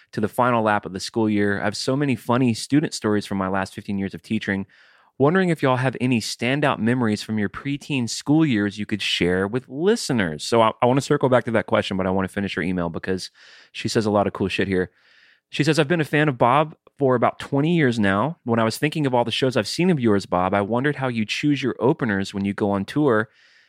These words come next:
and if you keep in touch with any of them. I've definitely become fans of some of the different acts I wouldn't have discovered if I hadn't come to a show." So she, she writes a little more, but I do wanna camp out there for a second. So the,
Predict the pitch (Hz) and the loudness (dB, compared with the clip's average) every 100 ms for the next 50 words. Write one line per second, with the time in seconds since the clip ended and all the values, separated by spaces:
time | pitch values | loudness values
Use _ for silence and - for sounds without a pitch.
0 | - 120 123 123 - 185 175 - 170 - | -6 -4 -2 -4 -4 -2 -2 0 -2 0
1 | 123 101 95 82 87 85 85 - 107 - | 0 0 0 -2 -2 -2 -6 -10 -8 -2
2 | 131 156 135 123 - 113 - 107 104 92 | -2 -2 -4 -4 -2 -4 0 -2 -2 -6
3 | 110 101 95 92 104 92 90 87 - - | -4 -4 -6 -4 -4 -2 -2 -4 -4 -4
4 | 90 95 110 113 107 95 - - 95 92 | -2 0 0 0 -8 -10 -12 -4 -2 -2
5 | 90 85 - 92 85 - 113 117 104 110 | -4 -6 -8 -8 -6 -4 -4 -4 -6 -2
6 | 95 87 - 101 65 - - - - - | -2 -2 0 0 0 -8 -20 -20 -20 -2
7 | 131 113 131 123 - 151 156 196 165 131 | 2 2 0 -2 2 4 4 4 4 6
8 | 120 104 - - 117 160 147 - 123 113 | 4 4 2 0 0 2 0 0 2 2
9 | 101 101 95 - 87 - 127 117 110 _ | 2 0 -2 -4 -6 -2 2 4 2 _
10 | _ _ _ _ _ _ _ _ - - | _ _ _ _ _ _ _ _ -20 -18
11 | 147 160 | 0 0